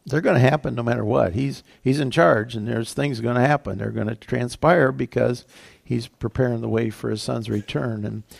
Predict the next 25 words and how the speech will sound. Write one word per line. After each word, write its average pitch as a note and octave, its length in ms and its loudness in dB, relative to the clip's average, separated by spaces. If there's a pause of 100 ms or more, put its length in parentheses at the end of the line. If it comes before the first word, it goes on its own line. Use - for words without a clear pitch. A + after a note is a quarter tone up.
(100)
there's A#2 160 0
certain B2 220 2
things B2 240 0
that A2 40 2
have A#2 220 6
to A2 80 0
happen, C3 340 2
and A#2 160 -2
I, A2+ 220 -2 (320)
I A2+ 80 2
believe A2+ 320 -4
that, - 320 -8
uh, A2+ 240 -4
we're B2 160 -4
in A2 100 -6
those G#2+ 200 -4
times. A2+ 600 -6 (480)
I - 60 -20 (1120)
wanna A3 240 6
share D#3+ 300 10
today D3 400 12
about C3 340 10
encouraging C#3 640 2
one C3 180 6
another. B2 480 4